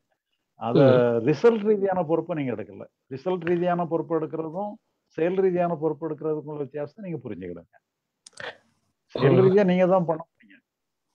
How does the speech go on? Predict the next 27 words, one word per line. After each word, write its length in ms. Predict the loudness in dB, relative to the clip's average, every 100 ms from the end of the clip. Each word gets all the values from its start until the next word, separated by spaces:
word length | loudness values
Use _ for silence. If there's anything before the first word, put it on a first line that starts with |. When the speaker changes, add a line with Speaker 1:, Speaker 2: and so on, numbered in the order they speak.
| _
Speaker 2:
ம். 420 | 2 4 4 2 -2 _ _ -12 -8 -2
அதாவது, 440 | 2 6 6 6 8 8 8
Speaker 1:
ரெண்டுக்குள்ள 360 | 8 6 2 -2 -6 -16 _ _ _ 2
Speaker 2:
ஆ, 320 | 4 4 2 -2 -4 2
ரிசல்ட் 920 | 4 6 6 4 4 6 8 8 8
வந்து 300 | 6 6 6 8 8 8 4 2
எதிர்பார்க்க 640 | 2 4 4 2 0 2
தேவையில்ல. 640 | 2 4 6 6 6 4 0 0
But 120 | 0 0 _
பொறுப்பு 400 | 2 2 4 4
வந்து 260 | 4 6 6
என்னுடைய 400 | 6 6 6 4
செயலை 400 | 2 2 4 2
வந்து 220 | 2 2
நான் 180 | 2 0
செஞ்சு 340 | 0 0 -2 -4
செய்யறது 520 | -2 0 2 2 2
என்னுடைய 340 | 0 0 0 -2
பொறுப்பு 280 | -4 -4 -4
தான். 180 | -4 -6 _ _ _ _ -4
But 120 | -2 2
ரிசல்ட் 240 | 4 6
Speaker 1:
ஆமா, 100 | 4
அதாவது 500 | 6 8 8 8 8
Speaker 2:
வந்து 280 | 8 8 6
அது 180 | 4 4
Speaker 1:
ரிசல்ட்ல, 440 | 2 2 -2 -2